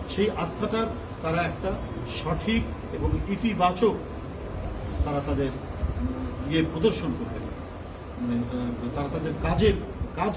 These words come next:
প্রদর্শন করতে পারে, যাতে আইন শৃঙ্খলা পরিস্থিতি উন্নত হয় এবং কোনো ভোটার যাতে ভয় না পায়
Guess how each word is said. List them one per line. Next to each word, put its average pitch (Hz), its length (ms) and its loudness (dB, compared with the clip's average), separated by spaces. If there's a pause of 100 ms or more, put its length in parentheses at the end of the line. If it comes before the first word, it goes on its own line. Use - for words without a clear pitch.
প্রদর্শন 123 440 -6
করতে - 160 -10
পারে, - 220 -8
যাতে 165 220 2 (520)
আইন 175 200 2
শৃঙ্খলা - 380 2
পরিস্থিতি - 360 0 (120)
উন্নত 196 240 2 (100)
হয় 190 180 2 (280)
এবং 156 140 -2 (100)
কোনো 208 140 4 (140)
ভোটার 220 360 6
যাতে 208 180 2 (120)
ভয় 202 240 4
না 202 60 6 (100)
পায় 147 180 4